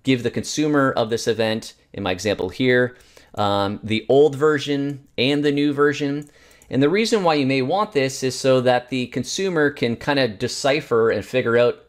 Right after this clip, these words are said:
uh, implicitly what the difference is between the old product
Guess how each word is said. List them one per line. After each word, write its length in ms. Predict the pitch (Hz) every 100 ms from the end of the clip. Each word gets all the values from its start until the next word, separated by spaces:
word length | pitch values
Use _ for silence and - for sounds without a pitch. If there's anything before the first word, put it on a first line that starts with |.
| 104
uh, 180 | 95 85
implicitly 840 | 107 - 233 - 123 127 123 123 - _
what 240 | 110 147
the 80 | 165
difference 400 | 127 143 147 123
is 240 | 165 - -
between 320 | 113 123 117
the 140 | 113
old 300 | 107 104 110
product 480 | - 104 98 95 -